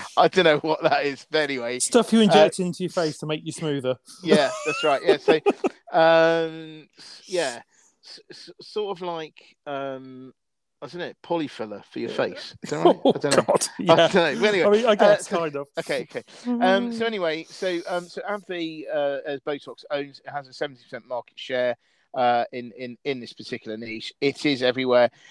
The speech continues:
Speaker 1: It's, I mean, it's very famous, isn't it? It's like, it's one of those things that has become, um, so well known that it's,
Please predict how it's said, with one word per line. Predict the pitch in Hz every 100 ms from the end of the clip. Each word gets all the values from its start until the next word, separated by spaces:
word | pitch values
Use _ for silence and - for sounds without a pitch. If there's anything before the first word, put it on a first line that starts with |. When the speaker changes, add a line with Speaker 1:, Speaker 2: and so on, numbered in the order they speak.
| - _
Speaker 1:
It's, | 170 - - _ _ _ - _ _ _ -
I |
mean, | 196 196
it's | 196 - 208 -
very | - 180 165
famous, | - 160 131 156
isn't | 120
it? | 113 -
It's | 165 -
like, | 170 165 156 - - _ _ _ _ _ -
it's | 175 165 -
one | 170 180
of | 175
those | 170 160 -
things | - 139 120 113 -
that | 127 104
has | 135 -
become, | - 127 - 147 135 131 127 120 _ _ _ _ _ _
um, | 147 131 127 123 123 - _ _
so | - - - 151 147 147 139
well | 135 135 123
known | 131 139 131 127 127 123
that | 127
it's, | 120 -